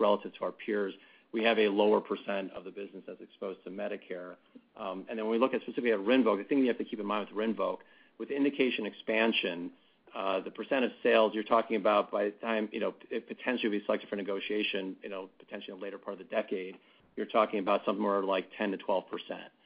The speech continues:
um, because you, you have to keep in mind the new indications, um, in many cases serve younger patient populations. And so that's the way we're looking at RINVOQ. We're continuing to, to develop it. Uh, we obviously have a number of indications that could launch later in the decade. We feel very good about that. Those indications can collectively contribute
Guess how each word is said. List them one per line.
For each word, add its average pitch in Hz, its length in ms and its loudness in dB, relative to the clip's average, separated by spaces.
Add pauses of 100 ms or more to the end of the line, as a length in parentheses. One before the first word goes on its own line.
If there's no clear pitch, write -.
(320)
um, 92 380 -8
because 101 300 -8
you, 95 80 -10 (160)
you 131 80 -6
have 104 100 -6
to 113 60 -12
keep 104 180 -12
in 107 60 -4
mind 101 160 -2
the 95 40 -4
new 104 180 0
indications, 92 720 -6 (480)
um, - 160 -10
in 104 120 -8
many 101 160 -4
cases 98 340 -8
serve 95 180 -8
younger 98 300 -6
patient 95 340 -8
populations. 90 720 -12
And 90 140 -16
so 101 80 -10
that's 113 180 2
the 110 80 -4
way 101 100 2
we're 95 100 -2
looking 95 320 -8
at 92 200 -12
RINVOQ. 98 380 -8
We're 95 80 -14
continuing 104 320 -10
to, 101 100 -8 (180)
to 98 100 -14
develop 101 440 -2
it. 104 180 0 (360)
Uh, 92 260 -2
we 101 100 -2
obviously 101 360 0
have 98 180 2
a 98 60 -2
number 101 280 0
of 92 80 -6
indications 95 540 -8
that 98 140 -8
could 95 100 -12
launch 95 240 -8 (140)
later 101 180 -2
in 95 80 -4
the 92 80 -6
decade. 101 420 0
We 95 100 -2
feel 95 200 -8
very 98 260 -6
good 98 140 -12
about 107 320 -2
that. 113 300 -2 (340)
Those 101 160 0
indications 98 560 -4
can 98 100 -10
collectively 98 640 -6
contribute 98 560 -8